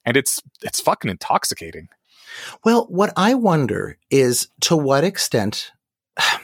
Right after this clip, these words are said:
Speaker 2: I guess I'm coming at this from the perspective of, um, how educational philosophy or educational psychology usually works, which is to say, children are natural scientists, and we just, they just need to be given these tools of rationality, and then they will. And it's like, yeah, maybe some kids.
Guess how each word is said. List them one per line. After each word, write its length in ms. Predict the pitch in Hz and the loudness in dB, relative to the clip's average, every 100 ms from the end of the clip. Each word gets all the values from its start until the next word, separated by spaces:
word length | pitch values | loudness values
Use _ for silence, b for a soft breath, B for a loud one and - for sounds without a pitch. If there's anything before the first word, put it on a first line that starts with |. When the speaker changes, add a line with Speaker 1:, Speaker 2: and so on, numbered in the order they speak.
| B B B B - - | B B B B -18 -2
Speaker 2:
I 120 | 131 | 2
guess 140 | 131 165 | 2 2
I'm 80 | 135 | 2
coming 200 | 131 123 | 2 2
at 80 | 117 | 4
this 120 | 113 | 2
from 120 | 117 | 2
the 80 | 107 | 0
perspective 600 | 104 - 113 - 107 95 - | -2 0 -2 0 -2 -2 0
of, 240 | 95 92 | 0 0
um, 160 | - 90 | -2 -2
how 220 | 117 120 | 0 0
educational 560 | 110 120 117 107 - 98 | 2 0 2 0 2 -2
philosophy 800 | - 113 101 101 107 - 101 95 | 2 2 2 0 -2 0 2 2
or 260 | 92 - | 0 0
educational 460 | 117 117 117 120 113 | -2 0 2 2 0
psychology 480 | - 107 104 95 98 | 0 0 0 0 0
usually 340 | 101 101 107 | 0 2 0
works, 460 | 95 101 98 - - | 0 -2 -2 -6 -2
which 180 | 113 117 | 0 2
is 100 | 104 | 0
to 80 | |
say, 340 | 101 101 95 92 B B B B - | 0 -2 -4 -8 B B B B 0
children 440 | 254 226 113 87 | 0 2 -2 -4
are 140 | 85 92 | -8 -2
natural 440 | 160 165 160 156 | -2 2 2 2
scientists, 760 | - 139 110 - - - - - | 2 0 0 -8 -18 -14 -12 -10
and 140 | 85 | -10
we 100 | 90 | -8
just, 400 | 95 151 - - | 0 0 0 0
they 120 | 147 | 2
just 200 | 160 214 | 2 2
need 200 | 180 185 | 2 2
to 60 | 170 | 2
be 120 | 147 | 0
given 320 | 160 208 120 | 2 2 2
these 180 | 104 107 | 0 -2
tools 360 | - 202 120 104 | 2 4 4 2
of 80 | 104 | 2
rationality, 680 | 160 - 147 147 107 90 | 2 2 0 0 0 -4
and 120 | 92 120 | -6 -2
then 140 | 151 | 2
they 140 | 143 131 | 2 4
will. 260 | 123 117 | 4 2
And 80 | 120 | 0
it's 60 | 190 | -2
like, 120 | 185 | 0
yeah, 240 | 381 403 | 4 4
maybe 240 | 330 208 185 | 4 2 2
some 200 | - 110 | -2 -4
kids. 220 | 87 - | -6 -14